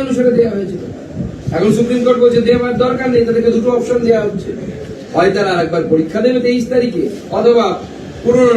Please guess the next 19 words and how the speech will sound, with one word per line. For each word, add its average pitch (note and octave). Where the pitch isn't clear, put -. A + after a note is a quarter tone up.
নাম্বার G3
যেটা E3+
আছে -
উইদাউট F#3
গ্রেস D#3+
মার্কস A3
সেটাকে B3
মেনে C4
নেবে। G#3
অতএব A#3
সমস্যার G3
সমাধান E3
হয়ে -
গেছে। A#2+
কোশ্চেন C4
লিকের A#3+
এখনো A3
পর্যন্ত G3
কোনো F#3+